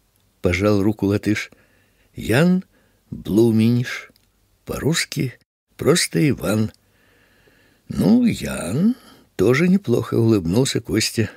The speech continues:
«Давай-ка, Ян, к нашему шалашу». Коллеги встретили незнакомца настороженно, но буквально через пять минут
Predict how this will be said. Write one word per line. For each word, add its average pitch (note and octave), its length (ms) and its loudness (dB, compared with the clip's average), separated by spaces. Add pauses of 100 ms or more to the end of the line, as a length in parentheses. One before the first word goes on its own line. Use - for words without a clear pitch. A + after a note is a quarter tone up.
(960)
«Давай-ка, G3 480 0
Ян, A2 440 0
к - 100 -16
нашему E2+ 480 -4
шалашу». D2 640 -4 (1200)
Коллеги D3+ 520 2
встретили C#3 680 0
незнакомца A#2 760 2
настороженно, G#2+ 840 0 (480)
но A#2 160 2
буквально A#2+ 680 2
через G2 380 -4
пять G#2+ 280 -2
минут B2 400 -2